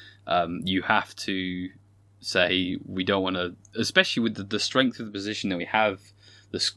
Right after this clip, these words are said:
the quality of our squads, the immense quality of our manager, <laughs> you wanna use up that time and those group of players on having no incoming players. So, uh, even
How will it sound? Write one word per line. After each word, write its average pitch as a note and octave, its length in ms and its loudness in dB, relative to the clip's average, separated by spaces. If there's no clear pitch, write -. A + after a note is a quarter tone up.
the A2 140 -2
quality A2 400 4
of G2+ 100 0
our G#2+ 80 4
squads, G2+ 600 2
the F#2+ 180 0
immense G#2 320 4
quality G2 320 -4
of F#2 80 -4
our F#2+ 100 2
manager, F#2 540 2
<laughs> - 680 -10
you G#2+ 140 6
wanna A2 180 6
use G2 680 0
up A2 260 4
that A2 220 4
time G#2+ 360 6
and G2 100 -2
those G2+ 240 4
group G#2+ 240 0
of G2+ 100 -6
players A2 520 4
on F2+ 380 -2
having F#2+ 340 2
no G2 160 4
incoming G2+ 520 2
players. G#2 580 2
So, G#2 400 2
uh, D2 360 0
even A#2 560 8